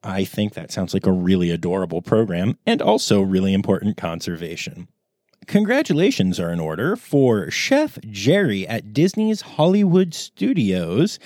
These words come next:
and the distribution services delivery team at Disney. Now, that might sound like a weird thing to say in conservation news, uh, but Chef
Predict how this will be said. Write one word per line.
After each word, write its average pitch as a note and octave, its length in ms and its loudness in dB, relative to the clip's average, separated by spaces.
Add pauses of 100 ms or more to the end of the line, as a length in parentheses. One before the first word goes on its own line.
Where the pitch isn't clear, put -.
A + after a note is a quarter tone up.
(380)
and D3 300 4
the A#2+ 260 0
distribution G3+ 840 0
services F3 640 0
delivery D3+ 640 0
team E2+ 420 -6
at F#2 340 -10
Disney. F2 520 -8 (760)
Now, G#2+ 280 -4
that G2 160 -2
might A#2+ 180 2
sound C3+ 240 4
like D3+ 140 2
a C3 60 6
weird A#2 300 4
thing B2+ 260 2
to D#3 100 0
say A#2 220 0
in C#3+ 120 4
conservation A#2 800 -2
news, F2+ 420 -6 (320)
uh, B2+ 280 2
but C3+ 420 2
Chef F3+ 400 0